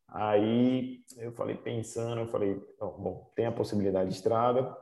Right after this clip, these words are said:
Aí eu fui eliminando as provas que não iria bem. Até que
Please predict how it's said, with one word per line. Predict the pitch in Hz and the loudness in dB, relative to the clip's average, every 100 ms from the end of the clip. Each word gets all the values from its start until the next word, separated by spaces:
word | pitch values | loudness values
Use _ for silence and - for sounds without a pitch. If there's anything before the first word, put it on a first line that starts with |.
| - _ | -20 _
Aí | 120 | 2
eu | 123 | 4
fui | 131 | 4
eliminando | 135 147 151 113 | 2 2 2 2
as | 113 | 2
provas | - 117 113 | 2 2 2
que | 127 | 2
não | 123 123 | 2 4
iria | 120 113 | 4 4
bem. | 101 90 - - _ _ _ _ _ | 2 0 -6 -16 _ _ _ _ _
Até | - 120 - 175 175 | 0 0 4 4 4
que | - 151 151 - | 0 -4 -6 -12